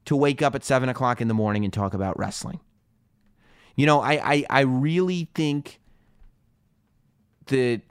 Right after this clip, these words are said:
the W W E needs to reassess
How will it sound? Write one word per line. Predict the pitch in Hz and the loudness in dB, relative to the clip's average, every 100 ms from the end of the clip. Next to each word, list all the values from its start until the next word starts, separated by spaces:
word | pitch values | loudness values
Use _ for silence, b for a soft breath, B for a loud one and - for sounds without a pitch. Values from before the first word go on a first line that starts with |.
| _ _ _ | _ _ _
the | 92 127 | -8 -6
W | 113 139 156 | 0 2 2
W | 156 151 143 | 2 2 2
E | 131 117 113 110 - - | 2 2 0 -2 -6 -6
needs | 117 120 120 107 | -2 0 -2 -4
to | - 123 113 107 104 - _ _ _ _ _ | -6 -2 0 0 0 -4 _ _ _ _ _
reassess | - 117 170 254 247 - 190 104 - - - | -6 0 2 2 0 0 2 0 -2 -14 -16